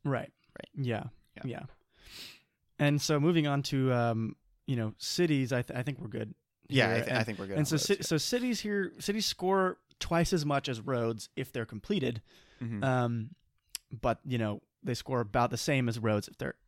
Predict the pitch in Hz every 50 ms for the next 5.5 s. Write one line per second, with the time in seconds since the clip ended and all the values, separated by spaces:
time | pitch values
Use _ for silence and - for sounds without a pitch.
0 | _ - 151 151 147 139 - 120 110 - 120 107 104 - _ _ _ - - -
1 | - 117 107 110 101 101 123 123 120 120 120 120 113 113 - _ _ _ _ _
2 | _ _ _ _ _ - - - 170 165 156 202 254 277 254 190 147 120 120 120
3 | 113 113 110 - - - _ _ _ _ _ _ _ _ _ _ _ _ _ _
4 | - 165 151 - - 202 190 - 175 151 - - 156 135 139 131 - 127 113 120
5 | 127 123 120 117 113 - - - - -